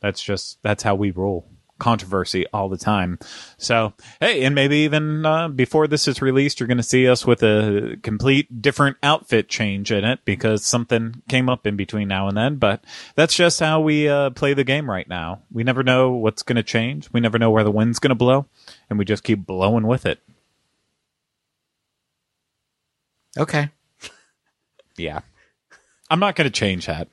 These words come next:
Speaker 1: I'm gonna stick by every word, but this is gonna be a fun conversation. So, uh, I, I think we should just jump right into it and get going.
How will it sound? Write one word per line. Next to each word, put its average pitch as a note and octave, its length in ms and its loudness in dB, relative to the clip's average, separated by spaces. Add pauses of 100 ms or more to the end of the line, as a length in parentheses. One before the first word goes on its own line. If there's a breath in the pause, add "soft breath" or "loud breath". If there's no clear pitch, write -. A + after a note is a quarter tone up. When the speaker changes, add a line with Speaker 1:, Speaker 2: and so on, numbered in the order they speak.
(140)
Speaker 1:
I'm C#3 140 0
gonna C#3+ 140 4
stick - 280 0
by G2 280 2
every G2+ 240 -4
word, F2+ 340 -8
but - 400 0 (160)
this F#3+ 220 0
is D#3 180 2
gonna C#3 220 2
be B2 100 4
a A2+ 60 2
fun B2 380 0
conversation. G#2+ 920 2
So, A#2 440 4 (380 loud breath)
uh, G#2+ 340 2
I, D3+ 260 2
I D#3 40 4
think D3+ 260 0
we C#3 140 2
should A#2+ 300 2
just A#2+ 420 -4 (140)
jump C3 440 0 (160)
right A2+ 640 2 (160)
into B2 420 0
it C#2+ 200 -4 (200)
and G2 380 -2 (100)
get - 220 0
going. F2 480 -2